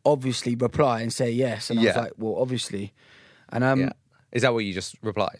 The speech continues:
Speaker 1: I was like,
Speaker 2: Obviously.
Speaker 1: "Let's do it.
Speaker 2: Yeah,
Speaker 1: Let's
Speaker 2: yeah.
Speaker 1: do it." And then we, we literally got on, got on the phone. Like, I obviously d-, did my business, got off the toilet, and then we, <laughs> and then he called me. But, um, yeah,
Speaker 2: Oh,
Speaker 1: we
Speaker 2: straight
Speaker 1: spoke.
Speaker 2: away? Like, you spoke, like, a
Speaker 1: Yeah,
Speaker 2: few
Speaker 1: we,
Speaker 2: minutes after?
Speaker 1: yeah, and he was like, "I've got,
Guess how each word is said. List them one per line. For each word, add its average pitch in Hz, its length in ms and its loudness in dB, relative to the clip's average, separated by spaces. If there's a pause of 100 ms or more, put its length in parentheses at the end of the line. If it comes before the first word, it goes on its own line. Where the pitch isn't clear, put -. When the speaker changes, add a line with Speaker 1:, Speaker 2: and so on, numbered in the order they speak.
Speaker 1:
I 131 80 4
was 123 100 2
like, 123 260 2
Speaker 2:
Obviously. 117 320 0
Speaker 1:
"Let's - 60 -6
do 131 140 4
it. 110 200 -2
Speaker 2:
Yeah, 110 180 2
Speaker 1:
Let's 117 120 0
Speaker 2:
yeah. - 60 -6
Speaker 1:
do 131 100 4
it." 120 100 2
And 120 100 2
then 147 100 2 (340)
we, 135 100 0
we 135 180 4
literally 135 340 0
got 117 140 2
on, 123 200 2 (140)
got 131 140 0
on 120 100 -2
the 113 60 0
phone. 123 280 0
Like, 104 300 -8 (360)
I 113 100 -4 (200)
obviously 107 340 -2
d-, - 120 -10 (600)
did 113 140 0
my 110 100 2
business, 110 440 0
got - 200 0
off - 120 -6
the - 80 -6
toilet, 113 380 0
and 110 120 0
then 110 180 2
we, 110 100 4
<laughs> - 320 -2
and - 80 2
then 113 100 2
he 113 80 2
called 139 300 4
me. 113 100 0
But, 120 300 -2 (680)
um, 127 480 2 (1000)
yeah, 123 480 2
Speaker 2:
Oh, 135 40 4
Speaker 1:
we 143 40 4
Speaker 2:
straight 170 320 4
Speaker 1:
spoke. 135 100 6
Speaker 2:
away? 127 280 4
Like, 101 160 0
you 120 100 -2
spoke, 127 260 2
like, 104 140 0
a - 20 2
Speaker 1:
Yeah, 147 120 6
Speaker 2:
few 135 80 2
Speaker 1:
we, 135 40 0
Speaker 2:
minutes 110 180 -2
after? 131 160 2
Speaker 1:
yeah, 147 320 4
and 123 120 0
he 135 80 4
was 127 80 0
like, 135 100 4
"I've 123 100 -2
got, - 220 2